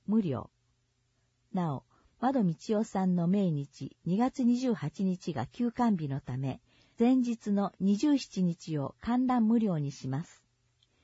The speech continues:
シティケーブル周南で、ビビビのビ放送中。十二時五十五分から、二十時十分から、二十三時二十五分から。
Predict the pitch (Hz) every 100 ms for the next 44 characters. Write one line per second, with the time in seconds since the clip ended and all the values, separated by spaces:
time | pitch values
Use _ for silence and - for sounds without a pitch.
0 | _ _ - - 285 285 - 285 247 165
1 | 151 151 - 240 202 151 139 131 127 -
2 | _ _ - 170 185 247 240 233 220 151
3 | 165 - _ _ - 220 - 190 175 -
4 | 143 139 - _ _ _ _ _ _ _
5 | _ 139 196 254 254 208 139 147 151 180
6 | 175 175 - 135 120 131 131 - _ _
7 | _ _ _ - 170 190 269 202 135 123
8 | 147 _ 226 180 - 131 123 - _ _
9 | _ _ - 175 185 277 208 - 214 170
10 | 131 135 160 170 226 156 139 - 185 165
11 | - 131